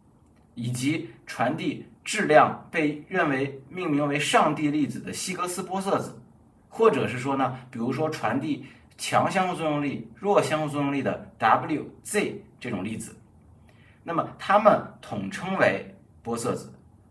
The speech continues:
这里我们再简单的去理解，就是说，比如说我这里举个很有意思的例子啊，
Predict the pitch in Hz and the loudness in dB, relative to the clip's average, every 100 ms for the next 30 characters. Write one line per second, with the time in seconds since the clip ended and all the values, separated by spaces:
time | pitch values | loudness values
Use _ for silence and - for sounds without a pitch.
0 | _ - - 202 131 117 - 107 120 123 | _ -6 0 2 2 0 -8 -6 -4 4
1 | 214 196 120 92 117 117 113 101 101 90 | 4 4 0 0 0 -2 -4 -6 -6 -6
2 | 104 101 110 110 110 - - 98 120 147 | -6 -8 -6 -6 -8 -12 -10 -8 -4 -4
3 | 120 107 123 95 - 127 107 98 107 123 | -4 -4 -8 -10 -8 -6 -6 -8 -8 -8
4 | - - - | -8 -10 -14